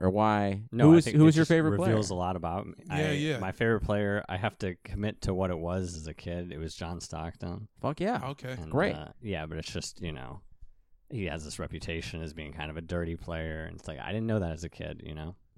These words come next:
Speaker 2: I just knew that in Tecmo Basketball and Super Nintendo, he could consistently hit threes for two and a half quarters, and then he would get tired.
Speaker 1: Two and a half quarters, and then
Speaker 2: Yeah.
Speaker 1: it was,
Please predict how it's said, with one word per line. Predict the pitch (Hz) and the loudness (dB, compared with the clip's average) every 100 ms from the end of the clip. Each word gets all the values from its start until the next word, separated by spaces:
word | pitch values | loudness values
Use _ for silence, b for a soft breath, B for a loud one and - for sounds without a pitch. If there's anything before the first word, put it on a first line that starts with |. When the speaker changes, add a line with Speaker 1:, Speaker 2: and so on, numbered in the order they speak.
| _ - - - - _ | _ -18 -16 -18 -20 _
Speaker 2:
I | 92 | -6
just | 87 90 | -6 -2
knew | 98 98 | 0 0
that | 95 | 0
in | 87 | -2
Tecmo | 82 90 - 87 | -4 -4 -4 -4
Basketball | 85 85 - 82 85 | -4 -4 -6 -6 -4
and | 82 | -4
Super | 82 90 82 | -6 -8 -6
Nintendo, | 78 80 82 85 82 | -8 -6 -6 -4 -4
he | 82 80 | -4 -8
could | 78 | -10
consistently | - - - 92 - 87 85 | -10 -12 -8 -8 -8 -10 -10
hit | 90 85 | -10 -10
threes | - 85 82 82 - - | -10 -8 -8 -10 -12 -12
for | 80 80 80 - _ _ - | -10 -8 -8 -12 _ _ -6
two | - | -2
and | 104 | -2
a | 90 | -2
half | 80 - | -6 -8
quarters, | 95 78 73 - - - _ _ | -8 -6 -8 -10 -16 -20 _ _
and | 78 | -10
then | 78 | -10
he | 71 | -10
would | 73 73 | -12 -12
get | - | -14
tired. | - - - - - _ - _ _ _ _ - | -14 -16 -18 -20 -20 _ -20 _ _ _ _ -6
Speaker 1:
Two | - 110 | 0 2
and | |
a | 98 | 2
half | - | 0
quarters, | 101 92 87 | 2 2 0
and | 90 | -2
then | |
Speaker 2:
Yeah. | 87 | -4
Speaker 1:
it | |
was, | 87 | -6